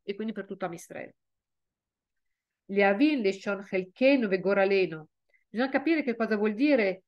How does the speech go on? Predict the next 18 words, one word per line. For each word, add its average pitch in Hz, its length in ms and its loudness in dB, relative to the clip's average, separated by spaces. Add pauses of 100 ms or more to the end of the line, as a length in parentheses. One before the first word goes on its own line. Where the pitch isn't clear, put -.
(100)
la, 196 220 -6 (280)
il 190 220 -10
termine 226 380 0
por-, 180 280 -6
la 196 140 2
nostra 226 260 0
porzione, 190 640 -4
il 240 80 -4
nostro 269 400 -2
lotto, 269 280 2
il 190 60 -4
nostro 196 320 -8
destino. 180 680 -6 (840)
Tzarich 330 520 8
levaer 196 640 2
hetev 208 540 2
lashon 190 420 -4
hashagur 226 640 2